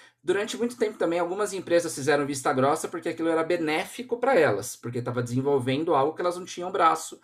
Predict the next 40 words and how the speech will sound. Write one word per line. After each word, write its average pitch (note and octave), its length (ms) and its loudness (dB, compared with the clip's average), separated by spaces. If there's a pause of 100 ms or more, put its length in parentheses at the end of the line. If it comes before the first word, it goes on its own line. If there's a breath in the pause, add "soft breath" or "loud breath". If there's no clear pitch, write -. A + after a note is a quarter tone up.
(320 loud breath)
pra G3 140 0
conseguir F#3 400 -8
fazer. F#3+ 420 -2 (320 soft breath)
Então, E3 180 0
é, F#3+ 240 0
você - 160 -6
sempre D4 380 0
entra G#3 180 0
nesse F3+ 220 -2
dilema E3 420 0
entre C#3 300 -2
o D#3 120 0
quanto A3+ 280 0
você G3 280 -2
está E3 220 -2
incomodando D3+ 580 0
a D3+ 60 2
indústria E3+ 540 0
ou E3+ 220 2
não. B2+ 300 -2 (120)
E D3+ 60 0
aí, D#3 80 4
falando G3 240 -6
de D#3 60 -10
estátuas, D3+ 500 -2
por G#2+ 160 -8
exemplo, A2 420 -6 (320 soft breath)
que B2+ 80 -2
é B2 40 4
um B2 40 4
mercado A#2 420 2
que - 80 -8
eu G#2+ 60 2
vivo A#2 180 -4
bastante B2 520 -2
aí A2 60 -2
por - 80 -16
conta A#2+ 160 -8
do A2+ 100 -14
geek, D#3+ 440 -10